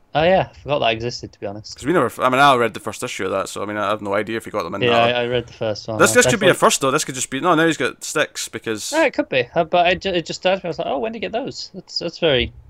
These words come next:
Speaker 1: dick."
Speaker 2: But yeah, uh, so the villain blows, this was a trap, he blows him up, and Duke is severely hurt. And, you know, he's, he's, he's, he's back at the Wayne Manor in the cave, and he's on the hospital bed. Alfred's patched him up.
Speaker 1: And this is
Speaker 2: Uh,
Speaker 1: where we get some really strong layout work.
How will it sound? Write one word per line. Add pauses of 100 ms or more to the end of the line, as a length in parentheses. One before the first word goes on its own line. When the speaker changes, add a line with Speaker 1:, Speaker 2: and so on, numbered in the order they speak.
(300)
Speaker 1:
dick." (440)
Speaker 2:
But
yeah, (280)
uh,
so
the
villain
blows,
this
was
a
trap,
he
blows
him
up,
and
Duke
is
severely
hurt. (440)
And,
you
know,
he's,
he's,
he's,
he's
back
at
the
Wayne
Manor
in
the
cave,
and
he's (320)
on
the
hospital
bed. (160)
Alfred's
patched
him
up. (200)
Speaker 1:
And
this
is
Speaker 2:
Uh,
Speaker 1:
where
we
get
some
really
strong
layout
work.